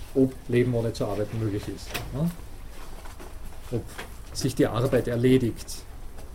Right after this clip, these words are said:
Um Ihnen gleich, äh, Antwort vorweg auch zu liefern, die Sie vielleicht ein bisschen enttäuschen wird, ich bin nicht der Meinung,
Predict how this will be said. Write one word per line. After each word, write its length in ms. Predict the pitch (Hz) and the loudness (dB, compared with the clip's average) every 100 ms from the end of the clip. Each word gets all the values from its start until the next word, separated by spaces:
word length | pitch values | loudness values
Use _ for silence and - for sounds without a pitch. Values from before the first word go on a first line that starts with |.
| - - - - - | -10 -10 -10 -10 4
Um 140 | 156 | 8
Ihnen 180 | 196 185 | 10 10
gleich, 300 | 175 151 151 | 10 8 8
äh, 40 | 165 | 6
Antwort 760 | 143 139 - 143 175 175 170 - - | 6 6 2 2 6 6 6 2 -10
vorweg 600 | - - 135 131 151 - | -2 4 6 4 2 2
auch 180 | 127 170 | 4 4
zu 160 | - 196 | 6 6
liefern, 380 | 175 180 202 190 | 8 6 6 4
die 80 | |
Sie 80 | 147 | 2
vielleicht 280 | 139 131 120 | 4 2 2
ein 380 | - - - - | -2 -12 -10 -4
bisschen 240 | 117 120 | -2 2
enttäuschen 520 | 110 110 123 175 180 | 2 4 6 6 6
wird, 260 | 160 180 175 - - - | 6 6 4 -4 -10 -4
ich 120 | 127 | 2
bin 140 | 156 | 8
nicht 260 | 175 190 - | 8 8 6
der 80 | 123 | 2
Meinung, 400 | 113 113 117 | 2 2 0